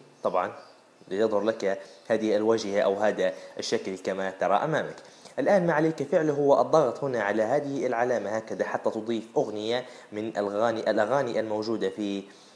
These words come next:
آه، هاتفك الآيفون. تختار من هنا الميوزك، songs، تختار بعد ذلك أي أغنية تريدها بالضغط مطولا عليها هكذا وسحبها إلى البداية كما ترى أمامك هنا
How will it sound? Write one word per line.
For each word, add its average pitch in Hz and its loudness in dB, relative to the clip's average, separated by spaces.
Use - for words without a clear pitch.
آه، 95 0
هاتفك 104 -4
الآيفون. 101 2
تختار 110 0
من 98 -8
هنا 98 -6
الميوزك، 123 -2
songs، 117 -4
تختار 104 0
بعد 95 2
ذلك 98 -2
أي 98 -4
أغنية 92 -6
تريدها 131 0
بالضغط 120 4
مطولا 113 4
عليها 104 -2
هكذا 107 -2
وسحبها 110 0
إلى 117 0
البداية 104 -2
كما 98 -6
ترى 95 -2
أمامك 101 -6
هنا 101 -4